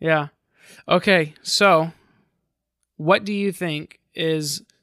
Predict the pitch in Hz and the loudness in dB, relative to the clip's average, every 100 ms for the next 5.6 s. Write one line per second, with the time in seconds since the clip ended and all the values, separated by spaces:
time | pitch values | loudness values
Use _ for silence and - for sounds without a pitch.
0 | _ 156 151 151 160 170 165 165 151 147 | _ -8 -6 -2 -2 -4 -6 -8 -8 -8
1 | 151 - 139 147 139 139 - 131 135 147 | -10 -10 -12 -12 -12 -12 -10 -8 -6 -4
2 | 160 160 - 156 147 143 151 165 170 170 | -4 -6 -6 -6 -4 -6 -4 -2 -2 -2
3 | 160 165 170 190 202 208 202 _ _ 170 | -4 -4 -2 0 0 -2 -8 _ _ -6
4 | 175 - 165 156 160 151 151 151 156 156 | -6 -2 -2 0 -4 -6 -4 -2 -2 -4
5 | 156 151 156 147 147 | -6 -8 -8 -10 -12